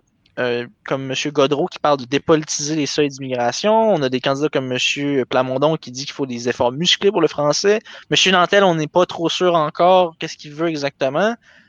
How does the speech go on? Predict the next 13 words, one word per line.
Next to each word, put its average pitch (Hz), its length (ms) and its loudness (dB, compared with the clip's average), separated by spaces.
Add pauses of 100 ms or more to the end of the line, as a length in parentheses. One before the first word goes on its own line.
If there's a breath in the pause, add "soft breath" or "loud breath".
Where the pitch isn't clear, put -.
(180 soft breath)
Votre 180 240 -2
position 220 540 -4 (140)
casse 208 420 2
vraiment, 160 440 0
euh, 123 240 0 (100)
fortement 190 440 0
avec 220 240 0
l'ancienne 156 420 0
ligne 180 180 -4
directrice 160 480 -6
du 131 200 -16
Parti - 260 -8
québécois. 185 300 -6